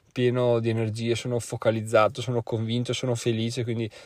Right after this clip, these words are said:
vado e mi prendo i miei obiettivi, raggiungo i miei risultati e,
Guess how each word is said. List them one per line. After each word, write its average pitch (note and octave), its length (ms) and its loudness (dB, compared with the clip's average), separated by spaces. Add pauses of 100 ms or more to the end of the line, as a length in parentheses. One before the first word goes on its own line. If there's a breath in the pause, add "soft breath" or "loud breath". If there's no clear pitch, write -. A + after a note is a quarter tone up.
(160 loud breath)
vado C3 600 8
e A#2+ 120 6
mi A#2 140 0
prendo A#2+ 580 6
i A2 80 0
miei A2+ 240 2
obiettivi, A#2 760 0
raggiungo A2+ 320 0
i A2+ 40 -4
miei G#2+ 160 0
risultati G#2 720 0
e, F#2+ 160 -6